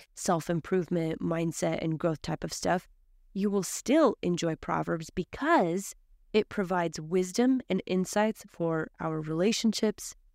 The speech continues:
decision-making, getting practical advice, managing finances, and anything else you might need practical tips on.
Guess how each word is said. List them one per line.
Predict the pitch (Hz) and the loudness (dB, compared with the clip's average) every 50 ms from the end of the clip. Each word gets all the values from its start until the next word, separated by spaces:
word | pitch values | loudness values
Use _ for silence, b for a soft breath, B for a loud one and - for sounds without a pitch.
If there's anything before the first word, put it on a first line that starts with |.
| _ _ | _ _
decision-making, | - 160 - - 220 233 208 233 220 208 202 202 202 - - 196 190 190 185 - _ _ _ - _ _ _ _ _ _ _ | -8 -4 2 2 4 4 6 4 4 4 2 2 0 0 0 2 2 2 0 -2 _ _ _ -20 _ _ _ _ _ _ _
getting | - 185 175 175 180 | 0 2 2 2 0
practical | - - 214 214 - - - 208 - 202 202 | 0 0 -2 -2 0 -2 -4 -2 0 0 0
advice, | 196 185 175 196 196 196 190 190 185 - - | 0 0 0 -2 -2 -2 -2 -2 -4 -6 -4
managing | 190 190 202 208 208 214 202 190 208 196 | 0 2 4 4 4 4 4 2 0 0
finances, | - - 208 196 190 190 190 190 190 - - 196 185 175 | 0 -2 -2 0 0 0 0 0 -2 0 0 -2 0 0
and | 185 170 - - | -2 -4 -2 0
anything | 202 233 269 277 - - 302 269 220 | 2 2 2 2 2 2 4 4 4
else | 202 214 214 - 196 | 4 2 0 -2 -4
you | 190 202 | -2 0
might | 196 185 196 202 - | 0 2 0 0 0
need | - 196 202 185 - | -2 -2 -2 -2 -4
practical | - - 196 175 - - 185 - - 151 | -4 -4 -4 -4 -2 -4 -6 -4 -6 -8
tips | - - 180 - - - | -6 -6 -8 -8 -4 -4
on. | - - - - | -4 -4 -4 -6